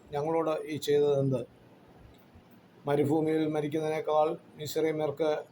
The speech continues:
വേല ചെയ്യുന്നതായിരുന്നു ഞങ്ങൾക്ക് നല്ലത്" എന്ന് പറഞ്ഞു. മോശ ജനത്തോട്, "ഭയപ്പെടേണ്ട, ഉറച്ചു നിൽപ്പീൻ. യഹോവ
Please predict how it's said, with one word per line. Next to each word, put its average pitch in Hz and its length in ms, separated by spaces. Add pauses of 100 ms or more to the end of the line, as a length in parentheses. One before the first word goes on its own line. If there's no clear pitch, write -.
വേല 151 260
ചെയ്യുന്നതായിരുന്നു 143 800
ഞങ്ങൾക്ക് 131 340
നല്ലത്" 131 440
എന്ന് 123 380
പറഞ്ഞു. 110 220 (2000)
മോശ 180 280
ജനത്തോട്, 180 640 (640)
"ഭയപ്പെടേണ്ട, 151 440
ഉറച്ചു 151 440
നിൽപ്പീൻ. 147 460 (600)
യഹോവ 190 560